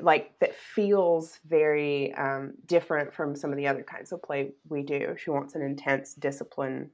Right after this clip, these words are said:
realistic discipline scene. Um, she buys a book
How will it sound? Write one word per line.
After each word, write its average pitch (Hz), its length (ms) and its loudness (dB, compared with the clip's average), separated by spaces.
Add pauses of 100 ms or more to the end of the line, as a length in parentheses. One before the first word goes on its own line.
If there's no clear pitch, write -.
realistic 147 520 0
discipline 165 460 -8
scene. 180 360 -2 (720)
Um, 151 380 6 (160)
she 165 800 -2 (600)
buys 147 360 0
a - 20 0
book - 440 -4